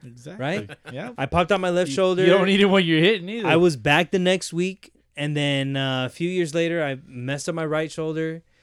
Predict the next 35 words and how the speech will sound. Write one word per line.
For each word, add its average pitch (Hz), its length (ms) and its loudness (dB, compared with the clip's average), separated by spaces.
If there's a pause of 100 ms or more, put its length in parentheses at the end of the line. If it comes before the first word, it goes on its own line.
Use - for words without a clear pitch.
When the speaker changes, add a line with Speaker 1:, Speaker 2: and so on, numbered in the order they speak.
(220)
Speaker 2:
sliding 147 480 -4
back 160 220 -2
to 147 80 -14
first 165 280 -4
base, 160 280 -2
popped - 320 -12
it 170 80 -4
out 165 100 -6
of 160 80 -14
place, 165 420 -6
and, 120 340 -8
uh, 113 340 -10
honestly, 131 280 -12
that 123 140 -8
was 120 80 -10
it 127 120 -10
for 123 100 -16
me. 113 100 -12
But 131 320 -2 (320)
still, 165 640 2 (100)
I 143 100 -8
was 151 140 -6
back 139 280 -8
there 139 120 -4
catching. 127 500 -10 (200)
Whether 135 280 -4
it 127 40 -4
was 127 120 -6
the 120 80 -6
next 147 260 -6
season 175 400 -8
or 147 40 -12
the 117 80 -16
season 165 260 -12
after, 160 460 -10